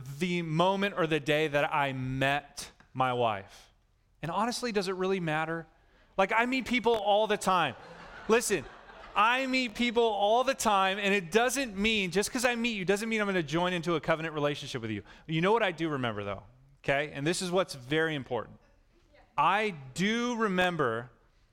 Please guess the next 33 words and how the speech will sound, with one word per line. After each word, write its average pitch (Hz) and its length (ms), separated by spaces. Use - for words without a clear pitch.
the 127 160
day, 143 400
the 151 160
moment 131 600
that 117 120
I 117 80
fell 127 320
in 143 100
love 151 240
with 101 160
Brianna. 98 220
I 156 240
do 190 560
remember 143 600
the 139 140
day 156 280
and 202 140
moment 160 360
I 202 300
knew, 185 340
I 151 120
was 180 120
convinced, 143 460
"I'm 139 320
going 143 380
to 123 580
marry 120 400
this 107 280
woman." 98 220
I 143 80
remember 190 320
that 180 280
moment 113 320